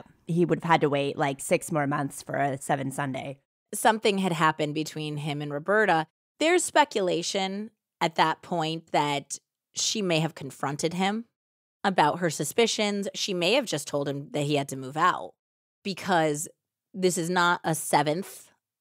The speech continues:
Speaker 2: It's also, he didn't design it in a way that somebody else would find the body.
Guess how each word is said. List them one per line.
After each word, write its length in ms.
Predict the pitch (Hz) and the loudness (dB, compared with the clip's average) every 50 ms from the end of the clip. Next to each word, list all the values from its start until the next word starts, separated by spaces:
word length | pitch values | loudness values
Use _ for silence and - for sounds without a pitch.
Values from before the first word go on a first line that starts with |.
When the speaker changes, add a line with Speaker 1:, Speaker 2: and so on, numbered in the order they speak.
| _ - | _ 0
Speaker 2:
It's 160 | 196 190 - | 0 2 4
also, 300 | 214 180 202 - 285 269 | 4 4 4 4 2 0
he 160 | 233 - 233 196 | 0 0 -4 -4
didn't 400 | 180 202 202 214 202 - _ - | -2 -2 -4 -4 -4 -8 _ -4
design 540 | 185 175 160 170 147 151 170 185 185 165 | -2 -2 0 0 0 0 0 -2 -2 -4
it 360 | 151 147 139 - - - - - - | -4 -6 -6 -8 -8 -10 -10 -10 -8
in 120 | - 170 | -4 -2
a 80 | 165 160 | 0 0
way 360 | 156 165 151 151 147 147 147 | 2 2 2 4 4 2 0
that 160 | 156 - - | -2 -4 -8
somebody 500 | - - - 160 151 151 156 151 143 135 | -6 -2 -2 -2 0 0 0 0 0 0
else 400 | 117 156 143 117 104 - - - | 2 0 0 0 -2 -8 -10 -8
would 160 | - 151 143 | -8 -8 -6
find 300 | - - 135 135 135 131 | -4 -4 -4 -4 -4 -8
the 40 | 127 | -8
body. 560 | 127 - 139 151 151 143 104 - - 156 - | -6 -2 -2 0 0 -2 -4 -8 -10 -12 -12